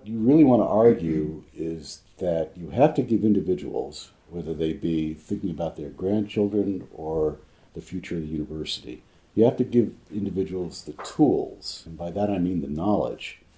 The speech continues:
that they can use to make their individual decisions. Hopefully, collectively, they'll make the right decision. It's a combination of rational persuasion,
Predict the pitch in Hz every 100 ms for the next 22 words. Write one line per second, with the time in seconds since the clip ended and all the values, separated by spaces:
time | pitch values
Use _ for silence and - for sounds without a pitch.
0 | _ _ _ 90 82 - 123 127 101 82
1 | 80 - 80 73 78 76 73 73 67 67
2 | - 92 82 - - 110 113 104 113 120
3 | - - 78 76 82 78 90 82 82 82
4 | 78 78 - - 151 - 104 _ 92 -
5 | 104 - 156 147 120 110 - 95 - 71
6 | 92 117 131 - 117 113 - 92 - 95
7 | 85 73 73